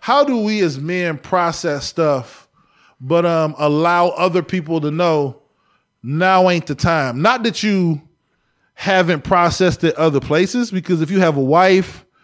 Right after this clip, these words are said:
you, you have open communication with people, you process it, you talk about it, you'll cry it out, whatever the case may be. But in other aspects of life, you don't really feel like being bothered. And it can, like, affect you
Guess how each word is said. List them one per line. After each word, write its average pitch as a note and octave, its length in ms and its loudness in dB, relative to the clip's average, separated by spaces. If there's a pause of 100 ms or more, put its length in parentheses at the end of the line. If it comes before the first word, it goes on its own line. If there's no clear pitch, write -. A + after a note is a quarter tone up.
(440)
you, F#3+ 260 4
you F#3 180 4
have F3+ 200 4
open F#3 240 0
communication F#3 640 -2
with E3 100 -2
people, F3+ 160 -4
you F#4+ 100 2
process F3+ 560 -2
it, G3 60 -8
you G3+ 120 -4
talk - 280 -4
about G#3 260 2
it, G#3+ 140 -4
you'll D3+ 120 0
cry G#3 360 0
it G3 60 2
out, G3+ 200 4
whatever F#3+ 260 0
the F3 80 -6
case F#3 200 -2
may E3+ 140 -4
be. F3+ 320 -4 (460)
But F3+ 160 0
in F3+ 60 0
other C#4 320 0
aspects A3+ 540 -2
of C#3+ 80 -4
life, F#3+ 600 2 (280)
you F3 140 -2
don't G#3+ 160 2
really E3+ 200 0
feel F#3 580 -2
like D3+ 420 0
being D3+ 340 -4
bothered. G#2+ 560 -4 (920)
And F3+ 160 2
it F#3+ 140 0
can, F#3 220 0
like, E3+ 260 2
affect F#3+ 580 -2
you B2+ 320 -4